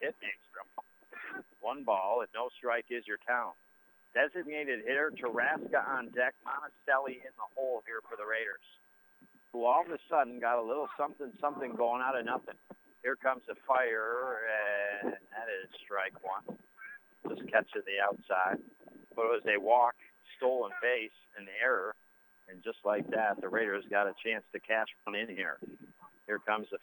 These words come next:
fire, hit hard, base hit, yes, out into center field. Run will score off a third. And the Massena Red Raiders with runners on first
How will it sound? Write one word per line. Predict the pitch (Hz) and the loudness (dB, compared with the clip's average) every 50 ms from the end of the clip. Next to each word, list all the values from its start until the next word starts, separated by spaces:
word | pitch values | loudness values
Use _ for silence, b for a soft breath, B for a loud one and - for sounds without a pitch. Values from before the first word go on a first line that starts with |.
| - | 2
fire, | - 107 107 110 107 107 101 98 95 92 95 92 92 - - | 4 6 6 6 6 4 4 4 2 0 -2 -4 -4 0 2
hit | 123 127 123 - | 4 4 4 4
hard, | - 120 123 127 127 123 117 117 113 113 107 - _ | 6 6 8 8 8 8 6 4 2 -2 -4 -4 _
base | 143 131 131 131 120 - _ | -4 -2 -2 -4 -6 -12 _
hit, | - 151 131 135 143 151 151 143 | -4 -2 0 2 2 2 0 0
yes, | 139 135 143 147 143 143 - - | 0 2 4 4 2 2 0 -2
out | 147 135 135 143 143 | -2 -2 0 -2 -2
into | 143 139 139 135 127 - _ | -4 -6 -6 -8 -10 -10 _
center | - 151 147 147 143 135 123 - _ | -6 -4 -4 -2 -4 -6 -8 -10 _
field. | 151 147 143 147 147 151 143 | -6 -4 -2 -2 -2 -4 -4
Run | 143 139 147 151 147 135 | -4 -4 -4 -4 -6 -8
will | 131 131 123 - - | -8 -10 -10 -12 -12
score | _ 147 147 139 139 135 | _ -4 -2 0 0 0
off | 135 143 143 - - | 0 0 -2 -2 -4
a | 123 - _ _ _ | -10 -10 _ _ _
third. | 165 160 147 135 123 117 120 123 - _ _ _ _ _ _ _ _ | -2 0 2 2 2 0 0 -4 -6 _ _ _ _ _ _ _ _
And | - 110 110 107 | -10 -8 -8 -8
the | 101 | -8
Massena | 101 101 98 95 - 139 143 147 135 117 107 | -8 -6 -8 -6 -6 -4 -4 -2 0 0 0
Red | 104 107 117 123 - - 113 117 | 2 2 4 4 4 4 4 4
Raiders | 120 123 135 135 123 110 104 104 98 98 | 4 4 4 4 2 2 0 -2 -6 -8
with | 107 104 - - 98 | -8 -8 -8 -8 -4
runners | 107 113 127 131 127 117 110 104 92 | -2 -2 0 0 0 -2 -2 -2 -2
on | 110 107 104 104 101 95 - _ _ | -2 -2 0 0 -2 -6 -8 _ _
first | 113 113 131 135 - | -4 -4 -4 -4 -8